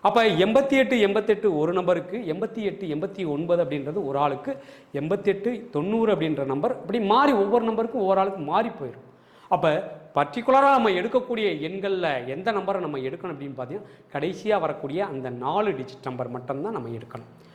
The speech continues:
அதுதான் நமக்கு பேசும். அதுல வரக்கூடிய அந்த நாலு நம்பரையும் நம்ம கூட்டி வரக்கூடிய எண்கள் என்ன நம்பர்? ஒரு முறை மட்டும்தான் கூட்டணும். எந்த ஒரு விஷயமாக இருந்தாலும் ஒரு முறை தான் கூட்டணும். கூட்டி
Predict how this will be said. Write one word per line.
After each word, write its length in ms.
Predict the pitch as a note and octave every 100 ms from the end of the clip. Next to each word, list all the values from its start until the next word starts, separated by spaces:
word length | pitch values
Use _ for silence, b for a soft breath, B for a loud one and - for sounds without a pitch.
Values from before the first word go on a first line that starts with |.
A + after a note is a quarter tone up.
| B -
அதுதான் 360 | D#3 G#3 A#3
நமக்கு 540 | B3+ F#3+ F3+ F3 D3 C3
பேசும். 320 | - D3 - - - B B B
அதுல 180 | D#3 G3 E3
வரக்கூடிய 300 | G#3+ B3 A#3
அந்த 120 | G3+ D#3+ D3
நாலு 200 | F3+ G#3+ F#3+
நம்பரையும் 340 | G3 A3+ A#3
நம்ம 160 | F#3 E3+ -
கூட்டி 200 | A3 A3
வரக்கூடிய 360 | F#3+ F#3 F3 D#3+ D3+ C3
எண்கள் 300 | D#3+ G3+ F3 B2+
என்ன 180 | C#3 F#3+ C#3+
நம்பர்? 300 | C3+ C#3 C3 - B B -
ஒரு 120 | D3+ G3+
முறை 140 | G3 F#3+
மட்டும்தான் 380 | E3+ E3 F3 F#3+
கூட்டணும். 380 | D#3+ D3 C3 B3+ B3 B B D#3
எந்த 160 | F#3 A3 G#3
ஒரு 100 | G#3 F#3
விஷயமாக 480 | F3+ G3 G3 F#3+ E3+ F3+
இருந்தாலும் 420 | E3 D#3+ E3 A#3+ F3+
ஒரு 100 | C#3+ D3
முறை 160 | D3 C3+
தான் 140 | E3+ F3
கூட்டணும். 320 | - A#2 G2+ - - b b -
கூட்டி 220 | C#4